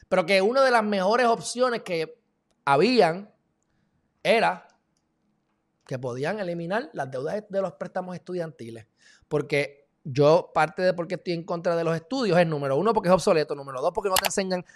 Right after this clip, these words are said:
a, a, a pensar críticamente en la mayor parte de las veces, y número tres, porque es excesivamente caro.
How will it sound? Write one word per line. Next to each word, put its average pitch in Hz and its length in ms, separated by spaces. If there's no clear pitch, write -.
a, 165 80
a, 151 200
a 143 60
pensar 156 260
críticamente 160 560
en 160 140
la 143 100
mayor 143 180
parte 156 200
de 180 60
las 175 120
veces, 143 320
y 151 80
número 151 240
tres, 170 140
porque 220 180
es 170 60
excesivamente 185 500
caro. - 320